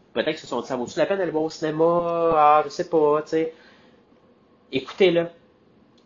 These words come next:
Vous allez l'apprécier. Si vous l'écoutez chez vous, dans votre confort de votre salon, croyez-moi, là, prenez-vous une bonne bière, écoutez ça, savourez ça avec un, votre, euh, snack préféré. Vous allez apprécier le film, vous allez trouver ça le fun.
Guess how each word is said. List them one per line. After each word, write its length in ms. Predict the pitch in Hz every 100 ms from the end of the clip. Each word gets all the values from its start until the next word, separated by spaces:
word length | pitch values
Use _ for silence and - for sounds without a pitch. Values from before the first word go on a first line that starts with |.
| _ _
Vous 160 | 104 127
allez 160 | 143
l'apprécier. 500 | 147 143 135 110 147
Si 120 | 143
vous 60 | 180
l'écoutez 260 | 190 - 247
chez 180 | 185
vous, 100 | 156
dans 80 | 190
votre 120 | 156 -
confort 320 | 139 - 180
de 80 | 139
votre 180 | 135
salon, 320 | - 127 139 175
croyez-moi, 680 | - 190 190 147 147 190
là, 160 | 175 175 - _ _ _ _ _ _ _ _ -
prenez-vous 280 | 143 151 208
une 80 |
bonne 200 | 151 135
bière, 380 | 113 131 165 160 -
écoutez 340 | - - 147
ça, 280 | - 165 170
savourez 400 | - 131 127 131
ça 140 | 175
avec 180 | 160 127
un, 220 | 117 107 95 92 92 90 95 92
votre, 320 | 117 - 117
euh, 480 | 101 98 95 92 87 87 85 82 80 -
snack 480 | - 135 147 -
préféré. 640 | - 131 131 127 107 120 165 _ _ _ -
Vous 120 | 123
allez 200 | 135 -
apprécier 500 | 190 202 196 180 233
le 80 | 208
film, 280 | - 196 180
vous 140 | 117
allez 140 | 120 131
trouver 220 | 143 175
ça 180 | 185 196
le 140 | 147
fun. 480 | - - 165 165